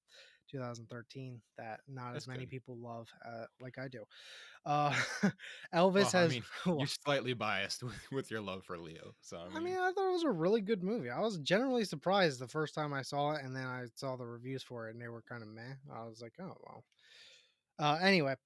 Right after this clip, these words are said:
Speaker 1: uh, but Elvis has not yet been cast, so we'll have that news for you whenever that ends up happening. But Tom Hanks, good
Speaker 2: Yeah.
Speaker 1: alternative to Leo, probably
Speaker 2: And
Speaker 1: maybe the second best actor of this generation. Um,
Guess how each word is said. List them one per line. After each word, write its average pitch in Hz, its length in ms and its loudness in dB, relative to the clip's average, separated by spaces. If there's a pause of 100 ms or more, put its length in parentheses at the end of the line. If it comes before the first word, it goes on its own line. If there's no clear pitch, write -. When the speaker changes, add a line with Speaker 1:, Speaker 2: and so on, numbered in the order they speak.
(120)
Speaker 1:
uh, 156 260 6
but 180 120 2
Elvis 190 360 10
has 160 140 0
not 160 180 2
yet 143 180 0
been 139 140 -4
cast, 127 360 -2
so 131 120 -4
we'll 139 260 2
have 139 200 2
that 135 160 0
news 131 200 -6
for 131 200 -6
you 123 280 -4
whenever 120 560 -6
that 117 220 -8
ends 113 180 -12
up 107 120 -12
happening. 113 400 -12
But 120 140 -10 (160)
Tom 196 180 0
Hanks, 240 420 -4 (140)
good 156 120 2 (340)
Speaker 2:
Yeah. 175 120 0
Speaker 1:
alternative 180 200 0
to 175 120 -4
Leo, 175 340 0
probably 139 500 -2
Speaker 2:
And 120 220 -10 (460)
Speaker 1:
maybe 131 240 -4
the 123 120 -8
second 139 360 -4
best 143 240 -4
actor 143 440 -6 (520)
of 143 400 0
this 147 180 -2
generation. 147 640 -2 (160)
Um, 131 480 -4